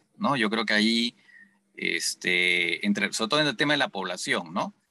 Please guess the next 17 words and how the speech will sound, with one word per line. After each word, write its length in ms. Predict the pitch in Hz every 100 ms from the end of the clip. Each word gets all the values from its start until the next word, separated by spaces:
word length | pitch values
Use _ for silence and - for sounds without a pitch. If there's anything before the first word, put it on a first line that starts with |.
| _ _ _ _
Eh, 680 | 95 95 92 90 90 90 87
es 200 | 120 107
muy 300 | 123 165 160
importante 840 | 117 107 107 123 117 107 135 156 - _
la 140 | 98 92
educación, 680 | 95 95 - 110 107 131 - _
eh, 220 | 101 87
tanto 300 | - 123 123
a 40 | 117
nivel 280 | 101 107
de 100 | 113
colegio 520 | 110 101 104 123 - 127
como 180 | 101
a 20 | 92
nivel 260 | 95 110
de 40 | 113
universidades, 840 | 101 92 - 101 120 143 196 -